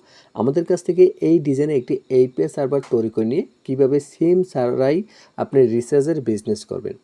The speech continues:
একটি রিচার্জের বিজনেস করতে হলে পাঁচটি রিটেলার সিম প্রয়োজন হয়, কিন্তু আমাদের কাছ থেকে এই ডিজাইনে একটি অ্যাপ্লিকেশন যদি আপনি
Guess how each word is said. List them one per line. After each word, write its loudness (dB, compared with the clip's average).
একটি -2
রিচার্জের 0
বিজনেস -2
করতে -2
হলে 0
পাঁচটি -4
রিটেলার 0
সিম -4
প্রয়োজন -2
হয়, -8
কিন্তু 2
আমাদের -4
কাছ -6
থেকে 0
এই 2
ডিজাইনে 0
একটি -2
অ্যাপ্লিকেশন -4
যদি -6
আপনি -4